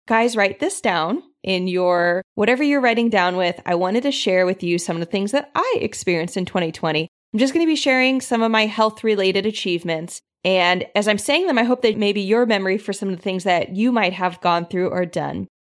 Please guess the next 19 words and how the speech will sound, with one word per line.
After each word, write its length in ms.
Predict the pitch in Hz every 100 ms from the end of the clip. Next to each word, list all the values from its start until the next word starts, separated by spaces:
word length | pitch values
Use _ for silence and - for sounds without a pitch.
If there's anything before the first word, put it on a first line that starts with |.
| _
So 560 | - 214 202 196 196 143
number 300 | 202 214 311
one, 360 | 254 196 233 -
I 180 | 185
trained 540 | 196 - 190 180 196 240
for 260 | 226 196
an 220 | 196 196 175
Olympic 480 | 175 202 247 247
triathlon. 880 | - 226 190 151 - 165 - - 202 - - - -
I, 540 | 196 196 196 190 185 -
under 260 | 240 277 294
that, 280 | 220 202 208
<laughs> 40 |
I 220 | 262 294 -
wrote 400 | 208 240 - -
sub 500 | - - 233 214 196
bullet 320 | 202 185 180
points, 440 | - 175 160 170
which 160 | 190 180